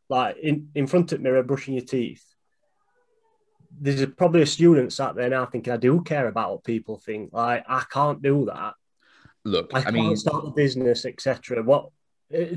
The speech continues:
Speaker 1: do you, have you got any advice that could potentially, like, help them? Think about it or change?
Speaker 2: I think all these things take time, right? There's no way that you could, I mean, look,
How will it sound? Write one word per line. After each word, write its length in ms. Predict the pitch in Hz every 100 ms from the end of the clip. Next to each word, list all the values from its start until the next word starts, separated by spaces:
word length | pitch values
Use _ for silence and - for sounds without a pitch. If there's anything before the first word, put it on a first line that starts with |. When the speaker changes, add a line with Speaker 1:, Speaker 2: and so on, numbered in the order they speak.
| -
Speaker 1:
do 100 | 151
you, 220 | 147 151 -
have 180 | 147 -
you 60 | 143
got 160 | 151
any 200 | 151 151
advice 500 | 147 117 139 147 147
that 200 | 151 -
could 260 | - 139 113 _
potentially, 840 | 143 147 143 139 139 143 143 135
like, 440 | 127 123 123 127 - - - _ _ 143
help 280 | 123 123
them? 420 | 127 143 160 147 - _ _
Think 260 | 139 127
about 400 | 131 123 123 127
it 200 | 139 143
or 300 | 95 107 107 -
change? 680 | - 147 135 135 131 127 - _ _ -
Speaker 2:
I 40 |
think 260 | - 254 202
all 120 | 190
these 200 | 143 -
things 220 | 123 104
take 260 | 110 101 104
time, 340 | 98 87 85
right? 320 | 82 82 -
There's 140 | 98 139
no 220 | 139 120
way 240 | 107 101
that 100 | 95
you 160 | 95 98
could, 220 | - 98
I 40 |
mean, 220 | 123 110 101
look, 260 | 90 -